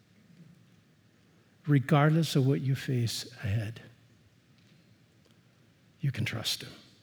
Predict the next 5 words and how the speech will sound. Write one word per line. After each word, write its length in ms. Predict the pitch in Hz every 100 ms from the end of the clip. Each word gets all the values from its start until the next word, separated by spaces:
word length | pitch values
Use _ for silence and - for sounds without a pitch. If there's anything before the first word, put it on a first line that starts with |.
| _ _ _ _ _ _ _ _ _ _ -
Let's 160 | 131 123
pray. 280 | - 104 - - - - _ _ _ _ _ - - - - - _ _ _ _ _ _ _ _ _ _ _ _ _ - - _ _ _ _ _ -
With 120 | 147
heads 220 | 156 147
bowed, 500 | 160 139 139 139 127